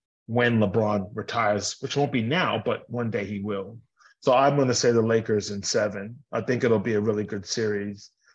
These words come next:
Um, I think Golden State, um, they lost their home court, which I think is a, would be a worry for them. But they were, they came off an exhausted series, so I don't think it, I think game two will be different for them. But I think the Lakers in seven.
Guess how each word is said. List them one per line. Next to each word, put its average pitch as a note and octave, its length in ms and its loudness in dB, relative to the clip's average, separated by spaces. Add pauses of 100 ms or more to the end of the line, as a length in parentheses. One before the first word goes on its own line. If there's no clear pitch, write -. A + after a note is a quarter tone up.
(160)
Um, A2 280 2
I A2+ 80 0
think A2 260 -2
Golden A2+ 300 0
State, A2+ 500 -4 (520)
um, G2+ 400 -2 (400)
they A#2+ 120 0
lost A2+ 420 2
their A#2 120 -2
home A2 240 -4
court, A#2+ 340 -4
which A2 180 -8
I A2+ 80 -4
think G#2 220 -8 (300)
is G#2 140 -6
a, G#2 120 -4 (140)
would A2+ 240 0
be G#2+ 160 2
a G2+ 80 2
worry A2 360 4
for G#2 180 -2
them. F#2+ 340 -6 (260)
But - 120 0
they D#3+ 140 8
were, D#3+ 120 6
they E3 180 2
came D#3 220 2
off B2 180 2
an A#2 80 2
exhausted A2 600 -2
series, G2+ 400 -4
so A#2 80 -2
I B2+ 60 0
don't C#3+ 180 -2
think C3 180 -2
it, A#2 200 -8
I B2+ 80 -2
think C3+ 200 -6
game A#2 200 -4
two - 160 -12
will A2+ 80 -4
be G#2+ 160 -6
different G#2 400 -8
for G#2 100 -6
them. G2+ 320 -4 (420)
But A#2+ 120 4
I A#2 80 4
think A2+ 160 2
the A2 80 2
Lakers G2+ 360 -2
in F#2 80 -12
seven. F#2+ 380 -6